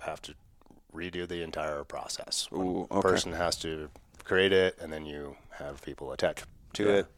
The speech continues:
Speaker 1: But in order to change a hunt, everybody has to delete and reapply.
Speaker 2: Okay. I could see that being tough. I think last year on my application, I, I did make a change, but, and it was pretty simple to do. You just go into the Game and Fish website and through, into the applications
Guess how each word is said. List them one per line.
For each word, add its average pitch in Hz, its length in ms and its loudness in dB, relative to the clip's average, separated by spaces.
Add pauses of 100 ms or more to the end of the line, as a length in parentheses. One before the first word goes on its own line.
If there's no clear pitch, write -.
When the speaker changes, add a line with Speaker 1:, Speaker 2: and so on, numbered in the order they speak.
Speaker 1:
But 78 240 -2
in 78 100 -10
order 80 140 -4
to 80 80 -8
change 87 260 -2
a 80 60 -4
hunt, 90 200 0 (220)
everybody 80 440 0
has 76 260 -4
to 71 200 -10
delete 76 360 -6
and 76 140 -8
reapply. 67 400 -8 (300)
Speaker 2:
Okay. 87 200 -6 (260)
I 92 80 -2
could - 200 -10
see 101 140 -2
that 90 240 -2
being 92 340 -4
tough. - 480 -4
I 160 80 6
think 269 220 4
last 123 320 10
year 110 100 10
on 98 100 10
my 101 140 8
application, 95 720 2
I, 104 180 8 (380)
I 110 100 10
did 117 220 8
make 92 160 0
a 82 60 -8
change, 87 480 -2
but, 123 140 8
and 139 140 12
it 143 80 10
was 143 160 8
pretty 226 220 0
simple 131 320 4
to 95 120 4
do. 104 420 10
You 107 160 2
just 101 260 0
go 95 220 6
into 92 300 2
the 87 160 0 (240)
Game 92 180 -2
and 90 80 -6
Fish - 200 -2
website 92 520 4
and - 100 -12
through, 113 240 2
into 120 200 8
the 101 140 8
applications 95 800 2